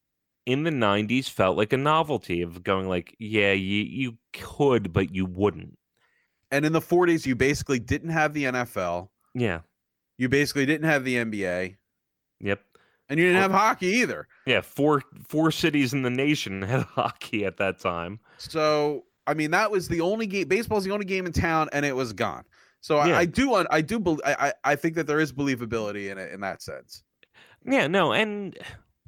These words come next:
Speaker 1: and we're all agreeing here. It just, for me, <sighs> for me,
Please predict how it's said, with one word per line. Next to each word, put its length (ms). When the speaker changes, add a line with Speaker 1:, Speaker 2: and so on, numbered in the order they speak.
Speaker 1:
and 180
we're 160
all 280
agreeing 680
here. 260
It 120
just, 260
for 120
me, 680
<sighs> 60
for 140
me, 800